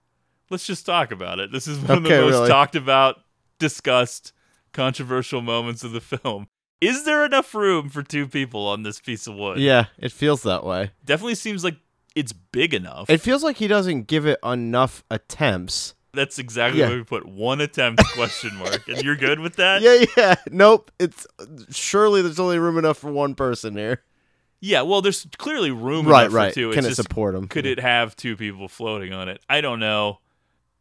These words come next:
Speaker 1: It seems like maybe a little bit of an oversight with some of these final moments here where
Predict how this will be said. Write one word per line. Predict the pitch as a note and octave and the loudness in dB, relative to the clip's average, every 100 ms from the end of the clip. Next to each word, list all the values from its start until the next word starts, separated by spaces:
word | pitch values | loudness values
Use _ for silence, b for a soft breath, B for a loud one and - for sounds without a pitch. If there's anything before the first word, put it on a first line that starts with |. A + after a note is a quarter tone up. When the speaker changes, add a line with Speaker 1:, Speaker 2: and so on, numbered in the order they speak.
| _ | _
Speaker 1:
It | D#3 | -6
seems | - - G3+ G#3+ F#3+ | -4 -6 -4 -6 -6
like | D#3+ D3+ C3+ B2+ - - _ _ _ _ _ | -2 0 0 -2 -10 -20 _ _ _ _ _
maybe | C#3+ C#3 C3+ | -6 -4 -2
a | B2+ | -4
little | A#2 A#2+ B2 | -2 -4 -4
bit | A#2 A2+ G2+ | -2 -2 -2
of | G#2+ G#2 | -6 -6
an | G#2 | -8
oversight | G#2 G#2 G#2+ - G#2+ G#2 G2+ - _ _ _ _ _ | -8 -8 -10 -8 -6 -6 -8 -12 _ _ _ _ _
with | B2+ A2+ | -10 -10
some | - B2 A2 | -10 -12 -12
of | G#2 | -12
these | G#2+ G2+ | -12 -14
final | - A2 G#2+ G2 | -10 -8 -8 -10
moments | G2 G2+ G2 F#2+ - | -10 -10 -10 -14 -14
here | G2+ G2 G2 F#2 - _ _ | -10 -8 -8 -10 -16 _ _
where | A2+ G#2+ G2+ G2 F#2+ F#2 | -12 -8 -6 -4 -6 -8